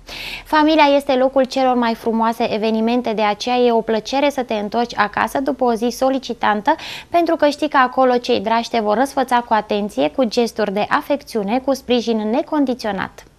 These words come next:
Rac, cineva se bagă în treburile tale și dă peste cap tot. Ca atare, stai cu ochii pe cei care intervin neinvitați în afacerile tale. Nu ai nevoie de ajutorul lor, care se va dovedi a fi mai degrabă generator de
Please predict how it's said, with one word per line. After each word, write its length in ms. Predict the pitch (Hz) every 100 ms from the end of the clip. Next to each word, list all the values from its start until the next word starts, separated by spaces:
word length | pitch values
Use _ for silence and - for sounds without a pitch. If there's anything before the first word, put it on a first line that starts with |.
| _ _ -
Rac, 360 | - 196 - - - - - - -
cineva 360 | 339 320 320 330
se 80 | 294
bagă 240 | 285 277
în 80 | 262
treburile 540 | 262 262 262 247 233
tale 400 | 226 214 220 269
și 160 | 294 254
dă 200 | 220 226
peste 340 | 220 214 208 -
cap 300 | 214 220 -
tot. 320 | - 196 - - - - - - - -
Ca 220 | - 302 294
atare, 280 | 294 311
stai 240 | 302 294 294
cu 80 | 277
ochii 260 | 277 285
pe 160 | - 240
cei 220 | 240 262
care 300 | 262 262 247 247
intervin 600 | 262 262 233 240 254 247
neinvitați 640 | 254 285 254 - 240 -
în 100 | 233
afacerile 600 | 208 233 226 226 208 190
tale. 360 | 190 214 190 180
Nu 220 | 190 269
ai 160 | 302
nevoie 540 | 294 262 233 226 226 240
de 80 | 233
ajutorul 600 | 220 220 214 240 254 233
lor, 260 | 190 208
care 420 | 269 - 247 226
se 180 | 220 226
va 160 | 208 208
dovedi 400 | 202 196 202 240
a 140 | 220 226
fi 180 | -
mai 180 | 247 240
degrabă 480 | 220 208 233 220 220
generator 680 | 202 226 220 214 202 247 254
de 160 | 220